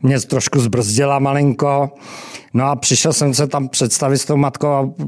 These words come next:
ta seniorka tenkrát řekla: „No, jako Milore, nezlob se, jako, eh,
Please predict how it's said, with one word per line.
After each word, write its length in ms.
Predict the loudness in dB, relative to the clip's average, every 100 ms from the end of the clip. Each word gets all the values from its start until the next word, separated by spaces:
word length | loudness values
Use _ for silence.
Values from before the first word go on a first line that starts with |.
| -6 -8
ta 340 | -4 0 2 0
seniorka 680 | -2 -2 0 0 0 0 -2
tenkrát 400 | -2 -2 0 0
řekla: 380 | 0 0 0 0 -4 -20 -20 -20 -20 -16 -2
„No, 260 | 0 0 -2 -6 -6
jako 340 | -2 -2 0 2
Milore, 420 | 4 2 2 0
nezlob 420 | -2 0 -2 -2
se, 340 | -2 0 0 -4 -20 -20 _
jako, 500 | -8 -6 -2 -2 0
eh, 100 | -4